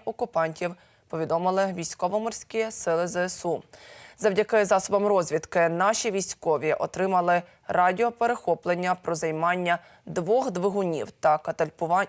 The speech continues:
катапультування екіпажу літака російських загарбників. Він виконував завдання у західно-північній частині тимчасово окупованого Криму. Ймовірно, противник під час відбиття атаки безпілотників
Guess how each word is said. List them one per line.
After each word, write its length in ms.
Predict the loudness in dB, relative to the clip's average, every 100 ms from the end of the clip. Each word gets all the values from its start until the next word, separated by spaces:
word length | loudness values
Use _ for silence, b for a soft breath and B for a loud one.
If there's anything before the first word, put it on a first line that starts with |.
| 0
катапультування 1040 | 0 0 -4 -6 -4 0 2 2 2 -2 B B B
екіпажу 460 | -6 0 2 2 0
літака 380 | -2 0 2
російських 500 | 2 0 -4 -6 -4
загарбників. 720 | -2 0 0 2 0 0 0 -2 -12 B B B -2
Він 140 | 2
виконував 440 | 2 2 4 4
завдання 520 | 4 2 4 4 4 2
у 140 | 2
західно-північній 1160 | 4 2 2 0 0 0 0 2 0 -2 -2 0
частині 500 | 0 0 0 0 0
тимчасово 680 | -2 -4 -2 0 2 0 -2
окупованого 600 | -6 -2 -2 0 -4 -4
Криму. 480 | 0 2 2 -2 -2 B B B 0
Ймовірно, 520 | 2 4 2 2 0
противник 600 | -2 0 2 2 0 -2
під 240 | -6 0
час 320 | 4 4 4
відбиття 440 | -2 -2 -4 0 2
атаки 420 | 2 2 2 0
безпілотників 840 | -4 -6 -4 0 0 0 -2 -2